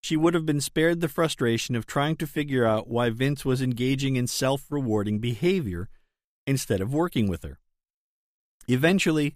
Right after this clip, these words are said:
we learned. Control the available rewards, and things can sort themselves out pretty quickly. The next time you see your dog doing something you might consider self-rewarding behavior, ask yourself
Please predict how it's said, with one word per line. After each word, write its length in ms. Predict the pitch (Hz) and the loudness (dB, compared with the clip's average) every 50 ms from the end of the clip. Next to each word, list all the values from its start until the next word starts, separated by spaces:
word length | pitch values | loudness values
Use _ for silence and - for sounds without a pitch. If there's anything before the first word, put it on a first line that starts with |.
| - _ - | -8 _ -2
we 100 | 127 123 | 0 2
learned. 440 | 117 110 107 95 85 76 76 76 - _ _ _ _ _ _ _ _ _ _ _ _ _ | 2 2 0 0 -2 -4 -8 -10 -12 _ _ _ _ _ _ _ _ _ _ _ _ _
Control 400 | - 131 120 - - 156 160 165 | -4 -4 -2 2 2 4 4 4
the 140 | 156 151 139 | 6 4 4
available 560 | 123 117 131 127 131 127 127 120 117 113 107 | 4 4 4 4 4 4 4 4 4 2 2
rewards, 680 | 101 101 101 104 123 151 170 175 170 170 175 - - - - _ _ _ _ _ | 2 0 0 0 2 2 4 4 4 2 0 -4 -8 -14 -20 _ _ _ _ _
and 160 | - 147 151 - | -2 -2 -2 0
things 300 | - 139 135 135 131 - | 0 0 0 0 0 0
can 160 | - 143 131 | 0 -2 -2
sort 300 | - - 123 113 113 - | 0 2 2 0 2 0
themselves 500 | 120 113 110 - 123 113 107 101 95 - | 0 -2 0 0 0 2 2 0 0 -4
out 200 | 98 90 85 82 - | -6 -6 -8 -8 -8
pretty 220 | - 104 92 98 | -6 -6 -6 -6
quickly. 480 | 92 - - 123 117 - 101 82 76 - - _ _ _ _ _ _ _ _ _ _ _ _ _ _ _ _ _ _ _ _ _ _ _ _ _ _ _ _ _ _ _ _ _ _ | -6 -4 -4 -4 -4 -4 -6 -8 -8 -12 -16 _ _ _ _ _ _ _ _ _ _ _ _ _ _ _ _ _ _ _ _ _ _ _ _ _ _ _ _ _ _ _ _ _ _
The 100 | - 143 | 0 0
next 260 | 170 196 202 - - | 2 2 0 -2 -2
time 240 | - 214 190 180 170 | 0 2 2 4 4
you 100 | 160 156 | 4 4
see 260 | 147 - - 202 220 | 2 2 0 0 2
your 120 | 220 165 117 | 4 4 4
dog 320 | 104 107 104 101 101 98 | 4 4 2 2 0 0
doing 260 | 107 117 113 113 107 | 2 2 4 4 2
something 400 | 107 - 139 120 120 - 117 113 | 2 2 0 0 0 0 0 2
you 160 | 110 110 113 117 | 2 4 4 4
might 240 | 117 117 117 - | 4 2 0 -2
consider 600 | - - 110 107 - - 143 135 127 120 117 110 - - _ _ | -2 -2 -2 -2 0 0 0 2 2 2 2 0 -4 -8 _ _
self-rewarding 800 | - - 143 135 131 - - 123 113 113 117 120 120 113 110 107 | -6 -2 0 0 0 0 0 0 0 2 4 4 4 4 2 0
behavior, 680 | 104 113 120 110 117 165 170 165 135 95 87 87 92 - _ _ _ _ _ _ _ _ _ - | 0 -2 -2 0 2 2 2 2 2 0 -2 -6 -6 -10 _ _ _ _ _ _ _ _ _ 0
ask 300 | 156 190 226 233 - - | 2 2 2 2 0 0
yourself 540 | 202 170 - - 165 139 127 131 135 - | 0 0 0 0 0 0 0 -2 -4 -6